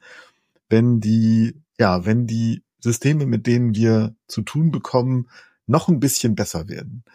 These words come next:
Äh, und Sie haben vorhin gesagt, äh, die können ja nicht erklären, warum sie zu,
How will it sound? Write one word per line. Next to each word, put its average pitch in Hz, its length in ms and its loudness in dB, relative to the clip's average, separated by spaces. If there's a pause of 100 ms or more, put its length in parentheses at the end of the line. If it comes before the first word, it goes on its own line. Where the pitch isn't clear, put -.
(420)
Äh, 98 180 -2
und 104 140 2
Sie 101 140 4
haben 117 180 4
vorhin 123 320 2
gesagt, 110 440 2 (600)
äh, 110 220 2
die 101 280 -2
können 131 340 2
ja 113 180 4
nicht 117 220 -2
erklären, 113 720 -2
warum 95 360 0
sie 95 180 -4
zu, 98 260 -8